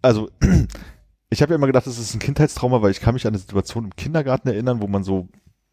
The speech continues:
Mittag gegessen hat und dann gab's da, äh, Rohkostsalat, hier Möhren einfach gerieben. Und ich musste das aufessen, obwohl ich das nicht wollte und hab den dann da auf den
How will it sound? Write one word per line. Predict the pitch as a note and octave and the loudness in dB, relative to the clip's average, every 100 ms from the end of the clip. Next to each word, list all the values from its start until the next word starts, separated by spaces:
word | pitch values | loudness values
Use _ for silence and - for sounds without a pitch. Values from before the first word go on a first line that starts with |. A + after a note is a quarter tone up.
| _ _ | _ _
Mittag | A#2 C3+ E3+ D3 | -6 2 2 2
gegessen | A#2+ A#2 - A2+ | 2 2 4 4
hat | A#2 - | 2 -2
und | G2 F#2+ G#2 | -6 -2 2
dann | F#2+ | 2
gab's | F#2 G2 F#2+ | 4 2 4
da, | G#2+ D#2 | 2 4
äh, | F#2+ F#2+ F2+ F2 | 4 4 4 0
Rohkostsalat, | - C2 - A1+ F2+ A2 A2+ - A2+ - F#2+ F#2+ G2+ | -4 -8 -10 -14 -6 -4 -2 -2 -2 2 4 6 4
hier | - F2 E2+ | 0 -4 -4
Möhren | G2 G2+ F2+ F#2+ G2+ | -6 -2 4 6 6
einfach | F2 F2 | 2 0
gerieben. | - F#2 F#2 F#2+ D#2+ | 0 0 -2 -4 -6
Und | - F#2+ | -4 -2
ich | - | 2
musste | B2+ - | 2 2
das | A2 | 0
aufessen, | - A2+ F#2+ A2 | 2 2 2 0
obwohl | G2 G2+ | -2 -4
ich | |
das | G2 | -2
nicht | F#2+ - | -4 0
wollte | E2+ - | 0 2
und | E2 | -2
hab | - | 0
den | G2+ | 0
dann | F2+ F2 | 0 2
da | D2+ | 0
auf | |
den | - | -2